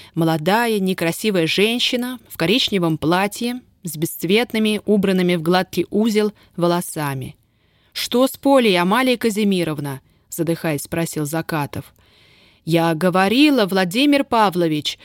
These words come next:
что не надо вам нынче ехать на работы». В ровном, чуть скрипучем голосе женщины явственно слышался польский акцент. «Мы избили с ног в поисках вас,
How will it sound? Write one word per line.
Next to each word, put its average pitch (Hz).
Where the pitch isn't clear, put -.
что 180
не 185
надо 262
вам 240
нынче 214
ехать 175
на 175
работы». 156
В 143
ровном, 190
чуть 208
скрипучем 180
голосе 175
женщины 214
явственно 196
слышался 202
польский 180
акцент. -
«Мы 196
избили 214
с -
ног 311
в -
поисках 185
вас, 160